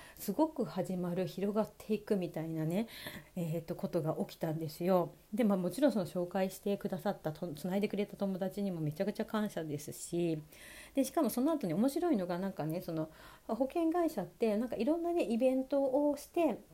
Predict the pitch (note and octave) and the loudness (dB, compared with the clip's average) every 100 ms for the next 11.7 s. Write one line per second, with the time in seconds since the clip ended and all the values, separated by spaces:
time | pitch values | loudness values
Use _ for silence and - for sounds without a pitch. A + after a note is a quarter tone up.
0 | - - F#3+ G3+ F#3 G#3+ A3 A#3 A#3 A#3+ | -20 -12 -8 -4 -2 0 2 0 0 0
1 | - E3 - F3 F3 - - A3+ A#3+ A#3+ | -2 -8 -6 -4 -4 -4 2 2 2 0
2 | C#4 G3+ D3+ F3+ F#3+ G3 G#3+ E3+ E3+ E3+ | 2 2 0 0 2 4 4 2 0 -2
3 | D#3+ E3+ E3 E3 D#3 - G3 F#3+ F3 D3+ | -2 -2 0 2 0 0 2 4 2 -2
4 | - D#3 - A3+ - - - - - D#4+ | -4 -4 0 0 0 -14 -18 -6 4 6
5 | D4 - C#4 A#3 A3 A3+ B3+ C4+ D4+ F#3+ | 6 4 2 4 2 2 2 2 4 2
6 | D#3 - - - G3+ G3 C4 B3+ - E3+ | -2 -12 -20 -8 -2 2 4 4 4 0
7 | D#3+ D#3 F3 A3 - - - - - - | 0 -2 -2 -2 -6 -20 -20 -20 -20 -12
8 | F3 F3 F3 F#3+ F3+ E3+ F3 E3+ G#3 G#3 | -8 -6 -4 -4 -4 -4 -4 -2 -2 0
9 | A3 A3 G#3+ F3+ F3 F#3+ F#3+ E3+ F3+ G3 | 0 2 2 0 -2 -2 0 -2 0 -2
10 | E3 D3+ - F#3+ F#3+ - E3 G#3 D3+ D#3+ | -2 -4 2 4 4 2 -2 -4 0 0
11 | D#3+ D3+ D#3+ F3 F3+ C4 F3+ | 2 2 0 0 4 4 4